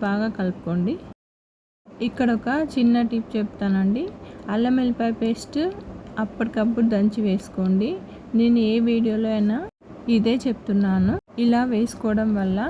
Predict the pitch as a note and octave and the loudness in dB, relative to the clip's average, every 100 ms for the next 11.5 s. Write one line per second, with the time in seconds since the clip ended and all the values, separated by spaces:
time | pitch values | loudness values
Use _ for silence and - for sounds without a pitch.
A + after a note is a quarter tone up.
0 | F#4 - A#3+ A3 A#3+ A3+ C#4+ D4 B3 A3+ | -6 -4 0 2 0 -2 -4 -4 -2 2
1 | A3+ A#3 A3+ G#3+ G#3+ - A3 - G3 F#3+ | 2 0 -2 -2 -2 -4 -8 -2 0 2
2 | F3+ F#3+ F#4 - - - - A#3+ B3+ C4 | 4 2 0 -6 -12 -12 -4 -2 0 2
3 | A#3 A#3 A3+ A#3+ A#3 A#3 A3+ G#3 - A#3 | 4 4 2 2 4 2 -2 -8 -8 -4
4 | A#3 G#3+ G#3 B3 G#4 - - - - A#3+ | -2 0 0 -2 -6 -12 -16 -10 -2 0
5 | A3 A#3+ A#3 C4 D#4 - A3+ G#3+ A3+ A3+ | 2 0 0 -2 -2 -2 0 0 0 -2
6 | A3 G#3+ G3+ A3 G#3+ - F3+ F#3+ F#3 G3+ | 0 -2 -2 -4 -6 -2 0 4 4 2
7 | F4 - - - - A3 C#4+ F#4 B3+ A3+ | -2 -12 -20 -20 -4 -2 0 2 4 6
8 | A3+ A#3 A3+ G3+ G#3 A3+ A3 G#3 G3 - | 4 4 0 0 0 0 0 0 -2 -2
9 | F#3+ F#3+ G#3 A4 - - - - G#3+ - | 0 0 0 -4 -12 -18 -18 -6 -6 -4
10 | B3 - - A#3 A#3+ G#3+ G#3 A3+ G#3 G3 | -6 -6 -4 2 4 4 2 0 2 0
11 | - - F#3 F3+ G3+ | -2 -6 -2 0 0